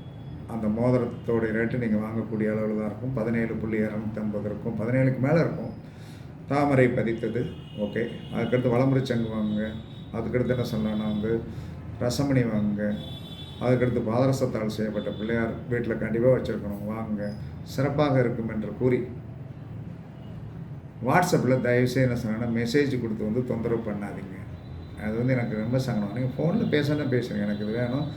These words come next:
என்ன ரேட்டு?" அப்படின்னு கேளு. ஒவ்வொருத்தரும் என்ன சொன்னாங்க, WhatsApp-ல என்ன ரேட்டு கேட்டாச்சு, அஹ் சொல்லியாச்சு. அதுக்கு பிறகு வந்து, "இது எத்தனை நாளையில வேலை செய்யும்?"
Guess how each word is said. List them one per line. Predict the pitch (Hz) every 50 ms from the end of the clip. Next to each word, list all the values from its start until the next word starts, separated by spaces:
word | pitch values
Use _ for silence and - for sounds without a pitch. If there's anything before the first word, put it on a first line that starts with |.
| - - -
என்ன | 120 127 131 131
ரேட்டு?" | 120 123 123 113 - 120 113
அப்படின்னு | 107 110 117 123 - 110
கேளு. | 110 104 - - - - - - - -
ஒவ்வொருத்தரும் | - 139 156 160 151 151 165 175 170 165 151
என்ன | 135
சொன்னாங்க, | 139 135 127 123 127 135
WhatsApp-ல | 131 - 139 131 120 120 117 113
என்ன | 113 117
ரேட்டு | 107 110 110 107 - 113 110 - - - - - - - - - - - - -
கேட்டாச்சு, | - 135 123 120 110 107 - - - -
அஹ் | 120 117 120 117 135
சொல்லியாச்சு. | 135 135 131 113 95 - - - - - - -
அதுக்கு | 113 - 143 147 127
பிறகு | 147 151 151 143
வந்து, | 135 131 127 127
"இது | 123 123 123
எத்தனை | 127 127 165 160 151 143 135
நாளையில | 135 127 123 117
வேலை | 113 120 123 120
செய்யும்?" | 117 - 117 107 110 113 117